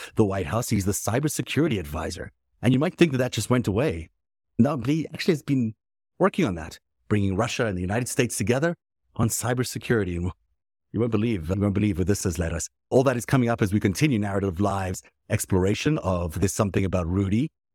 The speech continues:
And don't forget to check out the podcast. The podcast is now on, and you can find it anywhere you get your podcasts.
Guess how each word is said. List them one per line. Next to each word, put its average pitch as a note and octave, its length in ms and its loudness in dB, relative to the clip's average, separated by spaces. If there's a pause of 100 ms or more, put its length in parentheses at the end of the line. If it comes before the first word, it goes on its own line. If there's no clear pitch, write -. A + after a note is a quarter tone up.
(160)
And G#2+ 100 2
don't D3+ 100 6
forget D#3+ 200 0
to - 60 -6
check C#3+ 240 0
out C3+ 240 0
the A2 160 2
podcast. B2+ 800 -2 (240)
The F#2 80 2
podcast - 400 0
is G2 100 -2
now A2 300 2
on, A2 440 0 (260)
and G2+ 200 0
you G2 60 -4
can G2+ 100 -4
find C3 220 2
it - 100 -6
anywhere G#2 480 0
you F2 560 0
get - 240 -2
your - 100 0
podcasts. - 680 -4